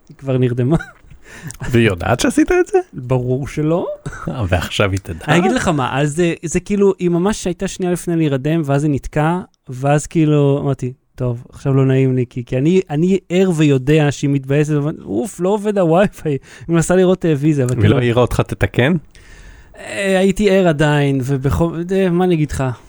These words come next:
Speaker 1: אה,
Speaker 2: לא, אני שואל על האסטרטגיה. א', זה שהיא לא יודעת, ואתה עדיין
Speaker 1: לא,
Speaker 2: עכשיו
Speaker 1: כי יש
Speaker 2: חושף
Speaker 1: פה
Speaker 2: את
Speaker 1: כל
Speaker 2: זה.
Speaker 1: הזמן בעיות עם הווי-פיי.
Speaker 2: אבל היא לא נתנה לך מרפק, "נו, תתקן את זה"?
Speaker 1: לא, לא,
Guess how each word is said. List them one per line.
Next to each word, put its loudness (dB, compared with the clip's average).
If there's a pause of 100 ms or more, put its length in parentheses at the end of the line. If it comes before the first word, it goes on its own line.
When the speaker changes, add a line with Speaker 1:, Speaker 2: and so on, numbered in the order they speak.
(160)
Speaker 1:
אה, 0
Speaker 2:
לא, 4
אני 4
שואל 2
על 4
האסטרטגיה. 2
א', 4
זה 2
שהיא 0
לא 2
יודעת, 2
ואתה 2
עדיין 2
Speaker 1:
לא, 0
Speaker 2:
עכשיו 0
Speaker 1:
כי -2
יש 4
Speaker 2:
חושף -2
Speaker 1:
פה 4
Speaker 2:
את 2
Speaker 1:
כל 2
Speaker 2:
זה. 2
Speaker 1:
הזמן 2
בעיות 0
עם -4
הווי-פיי. -6
Speaker 2:
אבל 2
היא 2
לא 2
נתנה 0
לך 0
מרפק, 0
"נו, 4
תתקן -2
את 0
זה"? 0
Speaker 1:
לא, -8 (340)
לא, -12